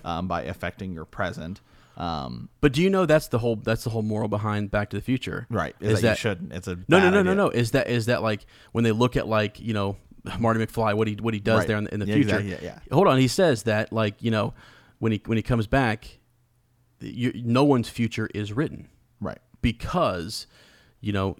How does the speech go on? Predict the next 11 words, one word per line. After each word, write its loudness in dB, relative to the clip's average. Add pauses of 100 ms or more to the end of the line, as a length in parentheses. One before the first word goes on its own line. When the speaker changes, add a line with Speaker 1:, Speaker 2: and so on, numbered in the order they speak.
(100)
Speaker 2:
y-, -2 (120)
things 2
can 0
change -2 (120)
daily. 2 (440)
Bran 2
can 2
make 4
one 2
change 0
here, 2